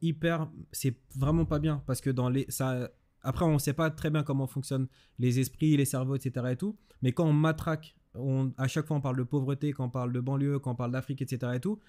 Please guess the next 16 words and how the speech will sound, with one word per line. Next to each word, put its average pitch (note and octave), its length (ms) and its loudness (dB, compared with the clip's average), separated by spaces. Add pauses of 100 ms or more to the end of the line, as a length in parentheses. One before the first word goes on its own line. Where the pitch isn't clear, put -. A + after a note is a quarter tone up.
(240)
bah, B2 80 2
à B2 40 4
la C3 80 4
fin, F3+ 120 -2
les D#3+ 100 4
gens, D#3+ 140 2
ils, D3 120 2 (180)
ils, C3 400 2
c'est C3 180 -2
ce - 80 -4
qu'ils, B2+ 260 -4
c'est - 140 -6
ce A#2 60 -8
qu'ils C3+ 100 -2
vont B2+ 80 2
croire. E3 320 -6